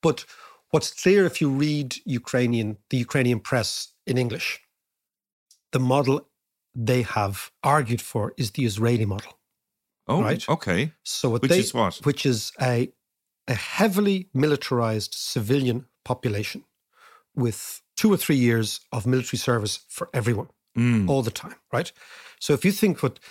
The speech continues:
Speaker 1: the genesis of Israel is, not right now, but before all the peace treaties with the Arab countries, was a tiny country surrounded by enemies. That was their David and
Speaker 2: Oh,
Speaker 1: Goliath
Speaker 2: yeah,
Speaker 1: story
Speaker 2: always on a war footing.
Speaker 1: that they to-, yeah, that they told themselves and was actually true.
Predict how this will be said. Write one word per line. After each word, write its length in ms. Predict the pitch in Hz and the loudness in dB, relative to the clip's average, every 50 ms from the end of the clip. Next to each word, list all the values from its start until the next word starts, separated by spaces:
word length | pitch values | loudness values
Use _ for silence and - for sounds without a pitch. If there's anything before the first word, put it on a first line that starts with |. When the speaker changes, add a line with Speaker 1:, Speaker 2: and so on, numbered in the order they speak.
| - - - - _ | -20 -20 -20 -20 _
Speaker 1:
the 80 | - 139 | -4 -4
genesis 580 | 117 - - 165 180 196 202 196 - 175 123 - - - | -2 2 2 4 4 4 2 2 0 -2 -2 -4 -4 -2
of 200 | 156 123 113 - | -2 -2 -2 -2
Israel 600 | - 139 131 120 113 107 117 110 104 107 - - _ _ _ _ _ _ _ | -2 0 0 0 0 0 0 0 0 -2 -4 -8 _ _ _ _ _ _ _
is, 540 | 151 143 127 123 117 107 98 - - - - _ _ _ _ _ _ _ _ _ _ _ _ _ _ | 0 2 2 2 0 -2 -4 -6 -8 -10 -12 _ _ _ _ _ _ _ _ _ _ _ _ _ _
not 260 | - 147 147 202 214 214 | 0 4 4 4 6 4
right 200 | 170 160 - - | 2 2 4 2
now, 220 | 127 123 165 165 - _ _ _ _ _ _ _ _ _ _ _ _ _ _ _ _ - | 2 2 2 0 -6 _ _ _ _ _ _ _ _ _ _ _ _ _ _ _ _ -4
but 120 | 147 - | -4 0
before 640 | - 151 135 - - - - 160 160 160 165 160 - - - | 0 0 0 0 0 2 4 4 6 6 4 4 2 2 2
all 180 | 143 131 131 123 | 2 4 4 2
the 80 | 110 | 0
peace 260 | 110 - - 151 131 - | -4 -4 -4 -4 -4 -4
treaties 320 | - - 127 107 107 101 | -4 -4 -4 -2 -4 -6
with 60 | 98 110 | -6 -4
the 80 | 139 | -2
Arab 240 | - 117 120 113 98 | 0 0 0 0 -2
countries, 460 | - 120 104 - - - - - - | -4 -6 -6 -4 -8 -10 -10 -8 -4
was 160 | - 127 107 | -4 -4 -2
a 40 | 110 | -4
tiny 440 | 107 - - - 165 185 185 165 143 | -6 -8 -4 0 2 2 2 2 0
country 500 | - - 131 120 104 - - 120 117 110 - - - _ | -2 -2 -4 -4 -4 -4 -4 -4 -4 -4 -6 -14 -20 _
surrounded 480 | - - - 139 117 120 120 123 113 104 | -12 -6 -4 -4 -2 -2 -2 -4 -4 -4
by 120 | 117 110 | -4 -4
enemies. 500 | 104 101 98 95 - - - - - - _ _ | -4 -6 -6 -8 -10 -10 -12 -14 -16 -18 _ _
That 100 | - 156 | 2 2
was 160 | 170 156 120 - | 4 2 2 2
their 220 | - 147 131 - - - - _ _ | 2 2 2 0 -4 -12 -20 _ _
David 320 | - 175 160 160 143 156 - | 4 4 4 4 2 2 2
and 80 | 151 131 | 4 4
Speaker 2:
Oh, 100 | 135 135 | 4 4
Speaker 1:
Goliath 340 | 135 135 135 135 131 113 | 4 4 2 2 2 2
Speaker 2:
yeah, 280 | 135 127 131 127 110 104 | 4 4 4 4 4 4
Speaker 1:
story 140 | 95 160 143 | 4 4 6
Speaker 2:
always 240 | 151 151 139 113 131 | 6 6 6 6 4
on 140 | 127 120 | 4 4
a 40 | 117 | 4
war 240 | 107 110 117 123 123 | 4 4 4 4 4
footing. 300 | - - 107 98 92 82 | 2 2 0 0 0 2
Speaker 1:
that 140 | 76 170 - | 2 2 4
they 100 | - 160 | 4 2
to-, 300 | - - - - 170 202 240 | 2 2 4 4 4 6 6
yeah, 140 | 180 139 | 4 4
that 160 | 110 - 156 - | 4 2 2 4
they 80 | 220 | 2
told 240 | - - - 202 185 | 4 4 2 2 4
themselves 320 | 180 170 - - 233 240 | 2 0 2 2 0 2
and 160 | 262 220 165 175 | 2 2 2 4
was 140 | 185 165 | 2 2
actually 360 | - - 151 - - - 143 120 | 0 -2 -6 -6 -4 -4 -4 -4
true. 240 | - - 135 127 | -4 -6 -6 -6